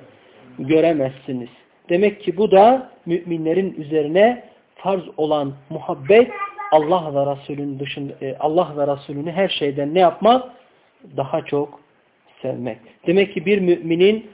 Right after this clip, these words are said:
Allah Azze ve Celle'nin sevdiğini sevmesi, Allah Azze ve Celle'nin sevmediğini de buğz etmesi,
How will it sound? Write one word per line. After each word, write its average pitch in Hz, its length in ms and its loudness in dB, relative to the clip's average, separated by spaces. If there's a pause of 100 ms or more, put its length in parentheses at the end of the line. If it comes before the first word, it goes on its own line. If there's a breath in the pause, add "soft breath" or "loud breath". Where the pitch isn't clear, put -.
(160)
Allah 185 300 4
Azze 170 280 0
ve 170 160 2
Celle'nin 170 540 2
sevdiğini 156 460 -4 (100)
sevmesi, 165 720 0 (260 loud breath)
Allah 170 340 0
Azze 151 300 -4
ve 151 160 -4
Celle'nin 147 520 2 (160)
sevmediğini 147 720 0
de 226 300 4 (400)
buğz 156 240 -4
etmesi, 151 720 0